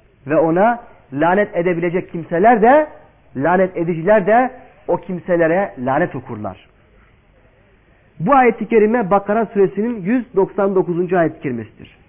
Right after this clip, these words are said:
Yine bu mevzuda Ali İmran suresinin yüz yetmiş sekizinci ayet-i kerimesinde, e, e, ayet-i kerimesinde Cenab-ı Hak şöyle buyurdu. Kâle Teala, estaizu billah. Ve iz ehadallahu mîsâkallezîne utul kitâb.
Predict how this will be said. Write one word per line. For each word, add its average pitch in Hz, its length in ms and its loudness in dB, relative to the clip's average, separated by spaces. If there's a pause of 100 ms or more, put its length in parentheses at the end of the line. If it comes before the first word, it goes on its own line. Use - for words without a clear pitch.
(920)
Yine 262 400 4
bu 254 80 0
mevzuda 247 600 2
Ali 220 220 2
İmran 220 380 2 (100)
suresinin 196 520 0 (420)
yüz 220 220 0
yetmiş 214 300 -4
sekizinci 208 460 -2
ayet-i 208 240 2
kerimesinde, 190 760 0 (640)
e, - 40 -4
e, - 40 -4 (840)
ayet-i 180 260 -2
kerimesinde 196 640 0
Cenab-ı 208 280 2
Hak 226 200 -4
şöyle 202 260 0
buyurdu. 110 360 -6 (380)
Kâle 254 260 2
Teala, 196 440 0
estaizu 196 460 -4
billah. 214 360 0 (800)
Ve 247 260 4
iz 233 80 4 (120)
ehadallahu 254 920 2
mîsâkallezîne 220 1300 0
utul 214 380 -6
kitâb. 165 400 -2